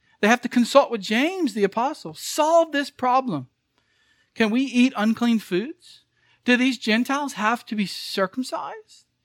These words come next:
Do they have to obey all the practices that Moses commands? And you know what the council said? They don't. They don't. This is a new covenant. This is something new in Christ. Just don't offend your Jewish brothers, but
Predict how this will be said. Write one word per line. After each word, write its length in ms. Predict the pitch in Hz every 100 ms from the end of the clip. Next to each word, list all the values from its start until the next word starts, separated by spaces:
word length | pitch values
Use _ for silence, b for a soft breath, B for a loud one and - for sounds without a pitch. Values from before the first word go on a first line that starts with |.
| _ _ _
Do 80 | -
they 120 | 320
have 200 | 254 247 -
to 160 | -
obey 460 | 220 175 202 226 254
all 280 | 180 196 208
the 80 |
practices 760 | - - 180 208 269 - 285 240
that 160 | 208 175
Moses 480 | 160 185 214 269
commands? 720 | - 175 175 180 294 - - - _ _ _ _ _ _ _ _ _ _ _
And 120 | 165
you 60 | 170
know 120 | 170
what 200 | 170 185
the 80 | 175
council 380 | 180 180 180 202
said? 260 | 220 220 - _ _ _
They 100 | 180
don't. 280 | 175 226 254 _ _ _ _ _ _ _ _
They 80 | 151
don't. 260 | 208 131
This 220 | 139 196 190
is 100 | 165
a 120 | 147
new 340 | 147 156 247
covenant. 440 | 254 165 139 123 - _ _ _ b b
This 160 | 208 226
is 80 | 233
something 400 | 226 190 180 165
new 240 | 190 247
in 140 | 160 156
Christ. 400 | - 208 220 -
Just 120 | 233
don't 180 | 311 214
offend 580 | - - - 233 392
your 100 | 269
Jewish 340 | 170 170 160 147
brothers, 580 | 156 139 175 415 - - _ _ _ _ _ _ _ _ _ _ _ _ -
but 200 | 220